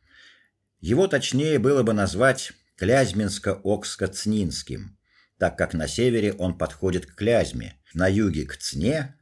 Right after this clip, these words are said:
а в центре его пересекает Ока. Карстовые явления — это растворение поверхностными и подземными водами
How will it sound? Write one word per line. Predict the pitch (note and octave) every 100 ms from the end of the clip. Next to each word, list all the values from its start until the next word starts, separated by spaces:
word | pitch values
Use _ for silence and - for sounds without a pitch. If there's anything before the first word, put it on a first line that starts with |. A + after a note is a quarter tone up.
| -
а | -
в | -
центре | - C#3+ D#3+ C#3+ C#3+
его | C3+ C3+
пересекает | C3 G2 F#2 E2+ G#2+ A2+ G#2+ -
Ока. | F#2 F2+ C#2 A1+ - _ -
Карстовые | A2 G#2 G2+ - E2+ F2 E2
явления — | E2 F2+ A#2 F#2 B1+ A1+ - _
это | C3 C#3+ C3 A2+
растворение | A#2+ - G#2 B2+ C#3+ G#2 E2
поверхностными | D#2 F2 G#2 G#2 - G2 - F#2+ F#2 F#2
и | - F2+
подземными | F2+ C#2+ D2+ F#2+ D#2+ D2
водами | C#2 G2+ B2+ A#2 G#2+ G#2